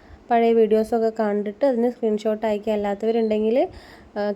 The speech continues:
കാറ്റലോഗ് ഉള്ളത് WhatsApp-ലാണ് ട്ടോ. അപ്പോൾ അതിൽ നിന്ന് സെലക്ട് ചെയ്യുക.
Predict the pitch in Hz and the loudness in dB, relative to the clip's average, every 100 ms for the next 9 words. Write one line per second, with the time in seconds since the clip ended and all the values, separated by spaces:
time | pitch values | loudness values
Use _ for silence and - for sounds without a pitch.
0 | 214 214 214 247 240 262 226 233 226 208 | 0 0 2 0 2 0 2 2 2 0
1 | 208 226 233 233 202 196 196 208 190 - | 0 0 2 0 0 -4 -4 -6 -8 -12
2 | - - - 208 214 202 214 247 240 208 | -20 -20 -16 -8 -6 -2 -2 -2 -2 -2
3 | 196 - 214 202 220 294 - | -4 -4 -2 0 -4 -6 -14